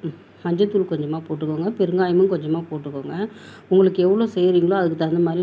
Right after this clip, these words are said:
நாங்க போட்டுக்கோங்க. நான் ஒரு கத்தை கீரை நான் வந்து கூட்டு வைக்க போறேன். அதுக்கு தகுந்த மாதிரி தான் நான் எல்லா பருப்பெல்லாம் எடுத்துக்கிட்டேன். அது நல்லா கொதி வந்ததும் பாலக்கீரையை வந்து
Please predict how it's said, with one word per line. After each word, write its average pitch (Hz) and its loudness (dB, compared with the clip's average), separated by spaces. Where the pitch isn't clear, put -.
நாங்க 151 -4
போட்டுக்கோங்க. 151 -4
நான் 160 -2
ஒரு 170 -2
கத்தை 165 -6
கீரை 196 0
நான் 160 -2
வந்து 170 2
கூட்டு 170 -2
வைக்க 147 -4
போறேன். 170 -4
அதுக்கு 156 -4
தகுந்த 160 4
மாதிரி 156 -2
தான் 180 2
நான் 151 -4
எல்லா 160 -4
பருப்பெல்லாம் 160 -4
எடுத்துக்கிட்டேன். 156 -6
அது 175 0
நல்லா 170 -2
கொதி 185 0
வந்ததும் 175 -4
பாலக்கீரையை 185 0
வந்து 160 -2